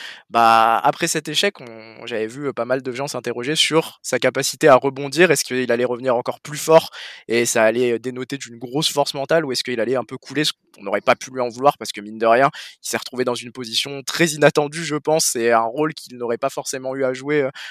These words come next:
en début de, de Coupe du Monde. Euh, donc, euh, surpris très po-,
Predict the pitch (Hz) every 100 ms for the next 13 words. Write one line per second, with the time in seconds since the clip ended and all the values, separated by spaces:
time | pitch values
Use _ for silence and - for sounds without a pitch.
0 | - - 131 131 151 139 160 151 156 151
1 | 143 - 135 143 165 240 269 - - -
2 | 123 127 127 127 127 127 139 135 135 123
3 | 123 123 120 117 117 113 - _ _ _
4 | _ - - - - 208 - 247 240